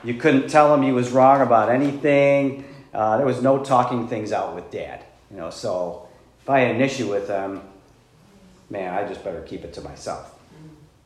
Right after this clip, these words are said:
By the time I got to middle school, man, I had such animosity toward him that I didn't, I didn't want to deal with him at all. I wanted to go my own way. And they fought so often, never saw conflict resolved. They had conflict, plenty of it,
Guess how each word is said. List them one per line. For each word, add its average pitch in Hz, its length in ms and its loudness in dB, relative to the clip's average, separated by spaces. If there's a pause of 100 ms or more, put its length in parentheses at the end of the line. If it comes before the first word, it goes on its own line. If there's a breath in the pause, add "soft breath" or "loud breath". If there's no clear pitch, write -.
(140)
By 120 180 6
the 117 60 -2
time 135 200 6
I 135 60 6
got 120 180 4
to 120 60 -6
middle 120 220 2
school, 117 340 -4
man, 113 220 0
I 107 60 0
had 107 160 -4
such - 360 -8
animosity 104 680 -4
toward 95 280 -4
him 117 500 -2 (440 loud breath)
that 104 480 0
I 110 80 -6
didn't, 120 220 -6 (100)
I 120 80 2
didn't 113 160 0
want 104 240 -2
to 101 80 -8
deal 101 140 -2
with 90 160 -8
him 120 260 -2
at 120 100 0
all. 113 260 2
I 110 40 0
wanted 104 200 -2
to 98 40 -8
go 104 140 -4
my 95 160 -4
own 90 240 -4
way. 117 680 0 (340 loud breath)
And 104 120 -8
they 120 140 0
fought 113 360 4
so 107 340 0
often, 117 880 4 (240)
never 117 360 2
saw 104 460 2
conflict 95 460 -6
resolved. 82 520 -10
They 82 120 -12
had 107 200 -6
conflict, 131 520 -2
plenty 120 320 0
of 113 220 6
it, 92 120 -6